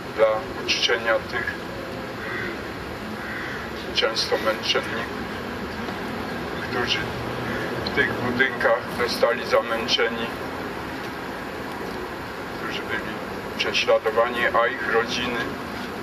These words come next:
były prześladowane do końca, nawet jeszcze w pierwszych czasach Polski niepodległej, nawet jeszcze dopóki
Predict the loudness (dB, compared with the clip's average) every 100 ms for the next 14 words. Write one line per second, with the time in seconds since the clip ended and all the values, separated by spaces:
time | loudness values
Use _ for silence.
0 | -6 0 0 2 -2 -4 -6 -6 -4 2
1 | 4 4 4 4 4 4 4 2 2 2
2 | 4 4 4 -2 4 4 2 -2 -6 -6
3 | -6 -6 -6 -6 0 4 6 6 2 0
4 | 0 0 2 2 0 -4 -6 -6 -6 -6
5 | -6 -6 2 2 4 0 -2 2 4 4
6 | 2 0 -4 -8 -8 -8 -2 0 2 0
7 | 0 -4 -6 -6 -6 -6 -6 -6 -4 -4
8 | -2 -2 0 0 0 -2 -6 -6 -8 -8
9 | -8 -8 -2 2 2 2 0 -2 -2 -2
10 | -2 -2 -4 -6